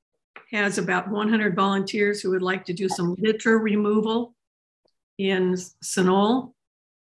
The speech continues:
Uh, they have been directed over to Sunol Boulevard, and I, I think that I agree that that's a, a good location for them to, to focus on. There's been a lot of dumping on Sunol Boulevard. Um,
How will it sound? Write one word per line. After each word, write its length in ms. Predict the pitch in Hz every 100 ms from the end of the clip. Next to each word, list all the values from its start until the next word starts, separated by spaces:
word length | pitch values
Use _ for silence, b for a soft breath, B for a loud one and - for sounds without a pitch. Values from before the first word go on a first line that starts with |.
| _ _ _ -
Uh, 240 | 175 175 175
they 200 | 202 190
have 320 | 202 190 185 170
been 400 | 196 190 185 170
directed 520 | 190 190 196 196 185
over 220 | 190 190
to 180 | 185 185
Sunol 460 | 185 185 185 180
Boulevard, 580 | 196 196 208 208 208 214
and 80 | 180
I, 180 | 185 180 -
I 60 | 196
think 240 | 196 190
that 220 | 185 185 - -
I 100 | 175
agree 300 | 175 190 190
that 160 | 175
that's 260 | 185 180 180
a, 220 | 160 165 _ _ _
a 40 | 180
good 220 | 190 190
location 600 | 175 170 196 202 196 185
for 120 | 190
them 240 | 170 180 175
to, 440 | - 175 170 170 _ _ _ _ _ - -
to 100 | 180 -
focus 380 | 196 202 190 190
on. 380 | 180 180 185 - _ _ _ -
There's 260 | 175 180
been 120 | 190 180
a 40 |
lot 180 | 175 175
of 80 | 170
dumping 380 | 180 190 180 180
on 80 |
Sunol 360 | 175 185 175 175
Boulevard. 540 | 175 180 180 180 190 - _ B B B B B B _ _ _ _ 185
Um, 480 | 175 175 180 196